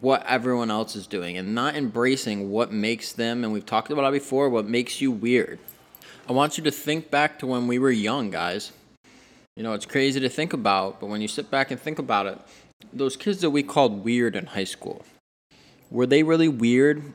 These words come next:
or did they embrace who they were? Did they stop caring and stop trying to rub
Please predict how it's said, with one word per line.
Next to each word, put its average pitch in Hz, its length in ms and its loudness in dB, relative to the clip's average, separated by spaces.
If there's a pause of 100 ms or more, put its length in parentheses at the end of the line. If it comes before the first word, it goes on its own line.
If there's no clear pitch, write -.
or 127 80 -2
did 110 220 -2
they 123 140 4
embrace 113 800 0 (160)
who 131 180 4
they 110 160 4
were? 95 320 0
Did 104 240 -4
they 107 100 2
stop - 500 0
caring 127 440 0
and 92 100 -8
stop 131 220 2
trying 156 160 -4
to 131 60 2
rub 113 280 2